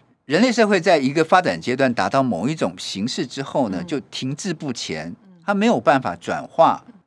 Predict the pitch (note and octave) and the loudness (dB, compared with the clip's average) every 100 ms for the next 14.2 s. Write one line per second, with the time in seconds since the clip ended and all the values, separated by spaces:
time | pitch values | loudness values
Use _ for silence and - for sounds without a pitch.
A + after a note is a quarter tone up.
0 | _ D3 A3 E3+ F3 D3 E2+ - F#3 F3+ | _ -2 2 4 4 2 -2 -2 0 -2
1 | E3+ E2+ E2 F#2+ _ _ _ _ _ A#3 | -6 -10 -10 -12 _ _ _ _ _ -4
2 | G3 A3 G#3+ A3 A3+ F3+ C3+ E3+ D#3 C3+ | 2 2 2 -2 0 2 0 2 2 4
3 | E2 E2+ F#2 E3 D3+ G2+ A2 - G3 F#3+ | 0 -4 -4 0 2 0 -4 -6 -6 -6
4 | - F2+ F2+ F2 G#2 G#2 - - - - | -6 -8 -8 -10 -4 -4 -4 -14 -20 -4
5 | C3 E3+ F3 E3+ - F3+ F3+ D#3+ C3 G#3 | 0 0 -2 -4 -2 0 2 2 4 4
6 | A#3 C#3 A#2+ B2+ F#2+ E2+ B2+ G2+ G#2 F#2+ | 4 0 -4 -6 -6 -4 -4 -2 -2 -4
7 | G2+ E2 - A#2+ A2+ - - - G#3 B2 | -2 -4 -2 -2 -2 -10 -8 0 0 0
8 | E2 G#2+ G2 F#2 E2+ - F2+ F#2 C#2+ C2 | -4 -6 -4 -6 -10 -12 -10 -10 -10 -14
9 | C3+ _ _ _ _ - - B3+ B3+ - | -20 _ _ _ _ -6 -2 0 0 0
10 | G3+ F3+ F#3 F3+ F3+ F3 E3+ - F#3+ D#3+ | 2 2 2 2 2 2 0 -8 -16 -16
11 | D#3 - - G3+ F3+ - E2+ - - D3 | -12 -8 -6 -6 -8 -12 -16 -14 -2 4
12 | D#3+ G3+ F3 F3 F3+ D3+ E3+ E3 C3 C#3+ | 8 10 10 8 0 0 -4 -2 0 2
13 | F3 - - G#3+ C#4 B3+ A#3 G#3+ G#3+ B3 | 2 2 0 0 0 0 -2 -2 0 2
14 | C4 | 2